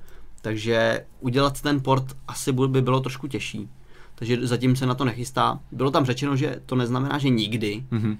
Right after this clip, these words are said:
Speaker 1: nebudou, eh, staré hry spustitelné na X-, na PlayStation čtyři,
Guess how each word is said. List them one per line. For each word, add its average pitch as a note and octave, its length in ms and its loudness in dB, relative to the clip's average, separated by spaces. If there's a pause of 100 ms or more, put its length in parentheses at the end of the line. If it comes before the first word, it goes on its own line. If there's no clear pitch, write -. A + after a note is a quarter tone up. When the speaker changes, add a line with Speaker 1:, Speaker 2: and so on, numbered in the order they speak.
(140)
Speaker 1:
nebudou, A2+ 720 2 (260)
eh, G#2 380 -8
staré A2+ 260 0
hry A2+ 260 0 (120)
spustitelné A#2 680 -4
na A#2 100 -2
X-, A2+ 180 -8
na A#2 160 -4
PlayStation B2+ 400 -6
čtyři, A#2+ 360 -6